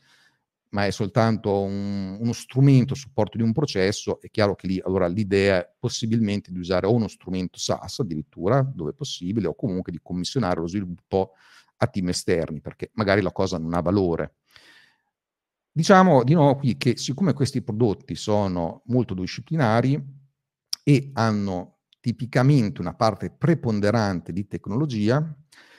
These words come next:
è chiaro che l'approccio di dare in outsourcing lo sviluppo di, intero di questi prodotti ad un'agenzia classica non funziona.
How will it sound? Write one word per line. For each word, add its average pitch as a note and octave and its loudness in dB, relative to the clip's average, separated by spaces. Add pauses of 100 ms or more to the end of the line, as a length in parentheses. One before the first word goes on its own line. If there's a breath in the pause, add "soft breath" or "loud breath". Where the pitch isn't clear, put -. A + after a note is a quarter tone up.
(160 soft breath)
è E3 2
chiaro D3+ 6
che A#2 4
l'approccio G#2 0
di A2+ -6 (160)
dare A2 2
in F#2 -4
outsourcing F#2+ -6
lo F2 -4
sviluppo B2+ -6
di, F2 -14 (100)
intero A2+ 2
di E2 -6
questi - -14
prodotti G2+ -2 (100)
ad G#2 -2
un'agenzia G2 -4
classica A2+ -2
non C#3 4
funziona. E2 -4